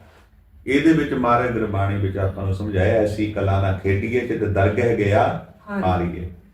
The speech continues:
Speaker 1: ਇਹ ਤਾਂ ਮਾਲਕ ਦੇ ਹੁਕਮ ਵਿੱਚ ਹੁਕਮ ਅਦੂਲੀ ਨਹੀਂ, ਤਾਂ ਗੁਰੂ ਸਾਹਿਬ ਨੇ ਵੀ ਹੁਕਮ ਅਦੂਲੀ ਕੀਤੀ।
Speaker 2: ਉਹਨਾਂ ਨੂੰ
Speaker 1: ਗੁਰੂ
Speaker 2: ਪਤਾ
Speaker 1: ਗੋਬਿੰਦ
Speaker 2: ਸੀ, ਆਉਣ ਵਾਲੇ ਸਮੇਂ 'ਚ ਏਦਾਂ ਹੋਣਾ ਹੈ।
Speaker 1: ਗੁਰੂ ਗੋਬਿੰਦ ਸਿੰਘ ਮਹਾਰਾਜ ਨੂੰ ਪਤਾ ਹੀ ਸੀਗਾ
Speaker 2: ਹਮ।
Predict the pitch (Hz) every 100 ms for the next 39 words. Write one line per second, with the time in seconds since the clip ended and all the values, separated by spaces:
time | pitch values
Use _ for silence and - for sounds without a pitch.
0 | _ - 120 123 135 127 107 107 104 117
1 | 117 117 104 104 - - - - _ _
2 | - 110 127 123 113 104 107 139 156 139
3 | 127 127 151 156 165 170 160 - 139 135
4 | 135 127 127 120 113 - 92 - 185 -
5 | - _ _ _ _ _ 202 214 - 143
6 | 147 - - - 226 202 - 233 226 240
7 | 262 247 233 233 226 202 - 202 214 214
8 | 196 190 - - - - 87 107 107 104
9 | 104 127 113 117 135 131 117 110 120 -
10 | 110 120 - - - 180 - 131 127